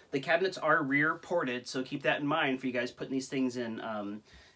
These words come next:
into, like, theater cabinets, things like that. But I'll give you guys a close-up here so you can kinda see. But it has a really nice kinda gloss finish here.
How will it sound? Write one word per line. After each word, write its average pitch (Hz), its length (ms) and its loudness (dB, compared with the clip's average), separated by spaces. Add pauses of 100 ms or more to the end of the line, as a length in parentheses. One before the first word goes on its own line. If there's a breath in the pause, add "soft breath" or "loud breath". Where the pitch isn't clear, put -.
into, 131 540 2
like, 117 200 -4
theater 151 380 -4
cabinets, 123 520 -4
things 135 240 -2
like 107 180 -2
that. 127 340 -2
But 113 240 -2
I'll 147 80 -2
give 143 140 -4
you 135 80 -2
guys 123 180 0
a 107 40 -8
close-up - 420 -10
here 110 220 -8
so - 140 -8
you 117 60 -10
can 113 140 -12
kinda 110 120 -10
see. 110 320 -4 (460 soft breath)
But 143 100 2
it 127 60 -2
has 143 240 0
a 135 60 -4
really 147 260 -2
nice 135 280 0
kinda 127 220 -2
gloss 117 380 4
finish 120 340 -4
here. 135 240 -2